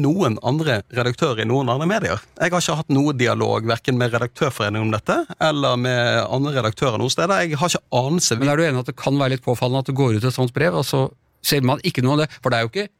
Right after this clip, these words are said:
Speaker 2: uinteressant, eh, offentlig hvordan det går med Torbjørn Jagland, eh, når, under et sånt mediepress, blant annet, og,
Speaker 1: Ja, det, det kan, det, nei, jeg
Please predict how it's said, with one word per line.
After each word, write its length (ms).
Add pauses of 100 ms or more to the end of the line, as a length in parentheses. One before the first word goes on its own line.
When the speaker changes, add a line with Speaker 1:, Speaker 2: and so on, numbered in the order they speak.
(220)
Speaker 2:
uinteressant, 760 (140)
eh, 100
offentlig 800
hvordan 260
det 80
går 260
med 680
Torbjørn 320
Jagland, 380 (340)
eh, 400
når, 240 (240)
under 160
et 80
sånt 200
mediepress, 480
blant 200
annet, 240
og, 300
Speaker 1:
Ja, 100
det, 80
det 140
kan, 260
det, 140 (180)
nei, 240
jeg 160